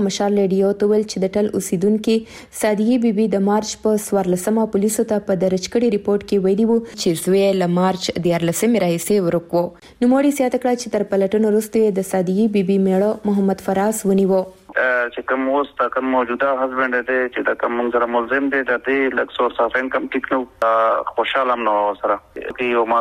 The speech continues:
Speaker 2: ته توجه نه راکوي او دا، دا خبرې په انټروګیشن دوران کې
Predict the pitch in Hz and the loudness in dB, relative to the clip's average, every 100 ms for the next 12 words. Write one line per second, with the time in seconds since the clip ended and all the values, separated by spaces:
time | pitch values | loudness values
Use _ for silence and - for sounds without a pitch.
0 | 117 - 117 113 127 127 120 110 117 113 | 0 0 0 0 0 0 0 -2 -2 0
1 | 113 - 120 120 - 135 117 117 113 110 | 0 0 0 0 -2 -2 0 0 0 -4
2 | 110 - 117 107 110 107 113 110 104 107 | -8 -4 -4 -2 -4 -2 -4 -2 0 0
3 | 107 98 | -2 -6